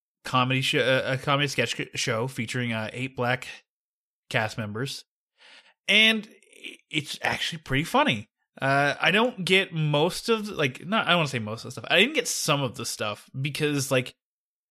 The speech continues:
they're very clearly about black culture and, uh, checking my skin tone. Yep, white boy. Uh, I didn't get, so I didn't, like, I didn't understand some of those, but, like, there was some more general flavor stuff that, like,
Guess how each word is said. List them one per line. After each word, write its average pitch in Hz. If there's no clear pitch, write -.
they're 151
very 139
clearly 143
about 127
black 120
culture 135
and, 127
uh, 117
checking 139
my 120
skin 170
tone. 165
Yep, 180
white 143
boy. 117
Uh, 127
I 139
didn't 160
get, 139
so 147
I 143
didn't, 143
like, 131
I -
didn't 143
understand 135
some 143
of 123
those, 117
but, 127
like, 131
there -
was 269
some 254
more 220
general 147
flavor 135
stuff 127
that, 127
like, 110